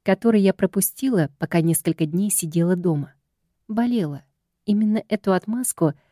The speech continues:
я собиралась предоставить всем преподавателям, что начнут задавать вопросы". "Ты на физику?" — кричит мне вслед Венди. "Ага", — коротко отвечаю я.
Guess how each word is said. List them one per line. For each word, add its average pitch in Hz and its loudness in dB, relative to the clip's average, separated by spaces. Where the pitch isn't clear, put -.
я 294 -2
собиралась 170 0
предоставить 170 0
всем 170 -2
преподавателям, 165 0
что - 0
начнут 180 2
задавать 165 2
вопросы". 165 -2
"Ты 269 0
на 269 4
физику?" — 302 0
кричит 170 -2
мне 160 0
вслед 165 -2
Венди. 165 -2
"Ага", — 262 4
коротко 220 -4
отвечаю 165 -4
я. 156 -6